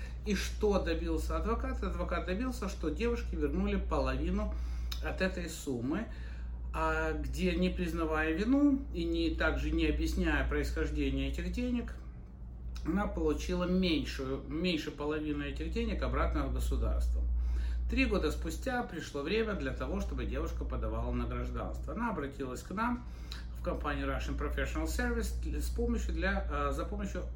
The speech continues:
заполнения анкеты, упаковки документов на подачу на гражданство С Ш А. Рассказав об этой ситуации, а также сославшись на адвоката, который сказал, что она никогда не получит гражданство в Америке,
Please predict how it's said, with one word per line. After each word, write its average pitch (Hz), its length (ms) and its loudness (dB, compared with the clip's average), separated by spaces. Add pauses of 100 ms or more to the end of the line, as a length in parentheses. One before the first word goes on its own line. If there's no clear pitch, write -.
(260)
заполнения 175 840 0
анкеты, 170 480 -2
упаковки 147 540 -4
документов 180 640 -4
на 135 80 -4
подачу 156 480 -6
на 135 100 0
гражданство 123 540 -4
С 135 240 -4
Ш 123 180 -4
А. - 720 -4
Рассказав 214 460 0
об 175 120 0
этой 160 220 -2
ситуации, 131 640 -2
а - 100 0
также 156 460 0 (300)
сославшись 170 600 0
на 147 140 0
адвоката, 139 600 -2
который 156 360 -2
сказал, 160 520 0 (920)
что 156 220 0
она 160 140 4
никогда 175 800 2 (100)
не 139 140 0
получит 143 500 0
гражданство 123 680 0
в 143 160 0
Америке, 147 480 0